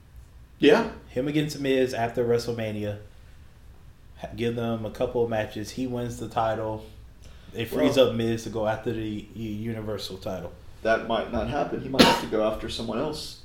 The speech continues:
Speaker 1: if the rumors are true.
Speaker 2: Hmm.
Speaker 1: He might be having to go after the Monster Among Men for the I C title.
Speaker 2: Hmm.
Speaker 1: That's a newly formed rumor.
Speaker 2: Hmm.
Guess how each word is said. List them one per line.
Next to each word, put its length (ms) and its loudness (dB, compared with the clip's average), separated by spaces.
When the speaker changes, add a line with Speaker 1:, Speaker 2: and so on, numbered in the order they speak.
Speaker 1:
if 60 -20
the 80 -14
rumors 380 -6
are 60 -14
true. 400 -8
Speaker 2:
Hmm. 120 0
Speaker 1:
He 680 -14
might 200 -10
be 100 -8
having 180 -8
to 100 -10
go 120 -2
after 300 -6
the 60 -6
Monster 420 2
Among 260 -2
Men 260 0
for 100 -12
the 80 -6
I 120 -4
C 160 -6
title. 320 -10
Speaker 2:
Hmm. 60 -10
Speaker 1:
That's 140 -14
a 240 -6
newly 300 -2
formed 340 -4
rumor. 380 -4
Speaker 2:
Hmm. 180 -6